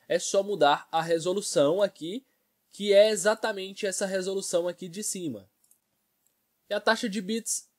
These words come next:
você vai tá colocando aqui a taxa de bits. Então vamos tá mudando aqui. Por exemplo, eu quero fazer a minha transmissão em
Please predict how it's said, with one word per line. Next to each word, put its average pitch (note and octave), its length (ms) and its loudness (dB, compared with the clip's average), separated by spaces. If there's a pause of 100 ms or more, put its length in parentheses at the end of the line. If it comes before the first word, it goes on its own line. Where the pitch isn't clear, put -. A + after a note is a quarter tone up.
(380)
você F#3+ 180 -8
vai G3 140 4
tá G3 100 0
colocando F#3 480 2
aqui F3+ 160 -4
a D#3+ 80 4
taxa D#3 240 -2
de E3+ 80 -14
bits. F3 440 -6 (960)
Então F#3 120 0
vamos A3 240 0
tá G#3+ 120 4
mudando F#3 360 -2
aqui. F#3 300 -8 (260)
Por G#3+ 120 2
exemplo, G3+ 340 0
eu F#3+ 60 -6
quero G3+ 160 -2
fazer G3 280 -4
a F#3 60 2
minha F3+ 240 -6
transmissão E3+ 1080 -4
em D3+ 1040 -8